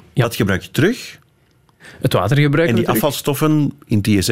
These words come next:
Speaker 2: S zijn ze daar niks mee, denk ik? Of hebben ze daar ook
Speaker 1: Correct.
Speaker 2: plantjes staan die ze
Speaker 1: Nee, ze hebben geen planten. Eh, het, ik noem dat een beetje het Bofrost-model. Dus ze hebben een catalogus, ze bestellen voeding, dat wordt aangeleverd in conserven, vereenvoudigd gesteld.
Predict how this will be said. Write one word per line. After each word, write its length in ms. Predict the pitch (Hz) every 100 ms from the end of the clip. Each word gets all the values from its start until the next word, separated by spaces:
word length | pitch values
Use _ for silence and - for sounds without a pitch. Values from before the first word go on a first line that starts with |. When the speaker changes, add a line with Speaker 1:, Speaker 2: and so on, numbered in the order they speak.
| 113
Speaker 2:
S 80 | - -
zijn 220 | 98 82
ze 60 |
daar 120 | 90 85
niks 240 | 127 -
mee, 180 | 190 185
denk 200 | 202 208
ik? 160 | 202
Of 80 | -
hebben 200 | 117 101
ze 60 | 107
daar 80 | 135
ook 60 | 107
Speaker 1:
Correct. 140 | 98
Speaker 2:
plantjes 240 | 95 90
staan 300 | - 95 90
die 120 | 90 90
ze 460 | 95 95 95 95
Speaker 1:
Nee, 200 | 139 233 -
ze 60 | 151
hebben 200 | 156 156
geen 160 | 196
planten. 400 | 185 170 202 226 -
Eh, 120 | - 127 123 123 120 117
het, 240 | 113 113 -
ik 240 | 131 -
noem 160 | 143 143
dat 180 | 127
een 120 | 131 120
beetje 240 | 120 120
het 180 | 107 98
Bofrost-model. 1040 | 131 - - 110 - - 117 110 110 170 - -
Dus 240 | - 123
ze 140 | 120 -
hebben 220 | 123 113
een 80 | 110
catalogus, 720 | 120 117 107 135 156 190 -
ze 100 | -
bestellen 460 | 110 - 135 127
voeding, 460 | 107 120 143 202 226
dat 160 | 123 123
wordt 200 | 110 -
aangeleverd 720 | 135 151 120 107 98 - 78
in 120 | 113
conserven, 680 | 113 123 - 143 175 185 247 - _ _ _ _ -
vereenvoudigd 640 | - 117 110 123 147 -
gesteld. 500 | - 131 - - 180